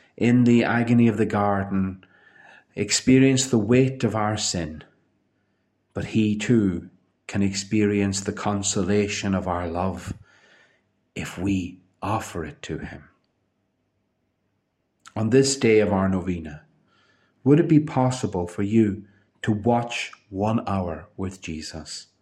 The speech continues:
Could you make your way to some church to remain with Jesus in the Blessed Sacrament, or to some adoration chapel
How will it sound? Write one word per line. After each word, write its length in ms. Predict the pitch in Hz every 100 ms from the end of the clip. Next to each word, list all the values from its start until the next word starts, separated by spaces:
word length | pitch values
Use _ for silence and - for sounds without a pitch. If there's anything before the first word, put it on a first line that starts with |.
| _ _ _ _ _ _ _ _
Could 220 | - 131
you 120 | 131 127
make 360 | 123 123 127
your 100 | 123
way 360 | 107 113 113 113
to 120 | 107
some 340 | - 107 110
church 540 | 107 - 104 101 - - - - -
to 120 | 120
remain 500 | 120 120 123 131 127
with 180 | 117 -
Jesus 480 | - 120 117 113 -
in 100 | 107
the 80 | 101
Blessed 340 | 101 - 107
Sacrament, 760 | - 117 117 - 87 87 85 - _ _ _ _ _ _
or 100 | 117
to 120 | 131
some 280 | 127 127 123
adoration 720 | - 107 107 110 113 - 104
chapel 560 | 98 98 90 92 85